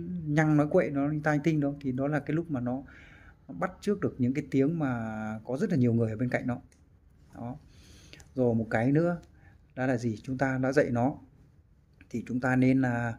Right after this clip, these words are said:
à, nếu xung quanh nó có rất nhiều con nhồng khác nhau thì chúng ta nên tách các bạn ấy ra, tách ra để ở các góc nhà, ở các khu vực khác nhau để, để nó không bị, à, nhìn thấy nhau này,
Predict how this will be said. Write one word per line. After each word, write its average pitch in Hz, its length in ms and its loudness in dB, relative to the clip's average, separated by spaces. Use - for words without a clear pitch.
à, 120 1120 -6
nếu 135 220 4
xung 147 180 0
quanh 147 160 4
nó 139 160 2
có 139 100 -4
rất 147 140 -4
nhiều 139 240 4
con 139 280 2
nhồng 127 220 -2
khác 151 140 -4
nhau 139 260 2
thì 117 120 -4
chúng 143 80 -16
ta 135 160 -4
nên 139 280 0
tách 208 180 -4
các 139 80 -2
bạn 139 160 -4
ấy 120 80 -2
ra, 127 220 -2
tách 180 200 -10
ra 135 280 0
để 131 260 6
ở - 160 -12
các 151 100 -2
góc 160 300 -2
nhà, 113 380 2
ở 110 160 -6
các 151 140 -8
khu 156 100 2
vực 139 160 -2
khác 156 240 -10
nhau 143 320 0
để, 98 140 -14
để 95 120 -10
nó 110 140 -6
không 143 340 -2
bị, 113 340 -4
à, 123 100 -10
nhìn 120 180 4
thấy 123 140 0
nhau 147 280 4
này, 120 260 -4